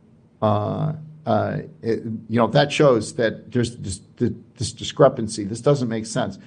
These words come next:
And the fact that they're not willing to talk about it, then none of the public health officials are willing to talk about it. That's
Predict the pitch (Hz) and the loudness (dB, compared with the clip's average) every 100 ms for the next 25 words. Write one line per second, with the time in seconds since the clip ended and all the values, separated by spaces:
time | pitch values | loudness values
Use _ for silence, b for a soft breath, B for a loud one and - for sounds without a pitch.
0 | B - 113 107 - 127 147 170 151 - | B -6 -6 -6 -4 -2 0 -2 -6 -6
1 | 113 113 120 - - 120 180 254 - - | -6 -2 -2 -4 -4 -2 -2 -2 -4 -10
2 | - - 120 131 127 - 78 69 67 - | -8 -2 -2 0 -6 -6 -8 -10 -14 -20
3 | _ _ _ _ - 113 104 107 120 117 | _ _ _ _ -2 0 0 -2 -2 -4
4 | 113 113 113 107 107 107 101 107 104 104 | -2 -2 -2 -2 -4 -4 -8 -8 -6 -6
5 | 98 98 98 101 95 - 95 98 95 92 | -6 -8 -6 -8 -10 -6 -6 -6 -10 -10
6 | 87 b b b b _ - 95 104 131 | -12 b b b b _ -10 -4 2 4
7 | 139 139 - - | 4 0 -6 -16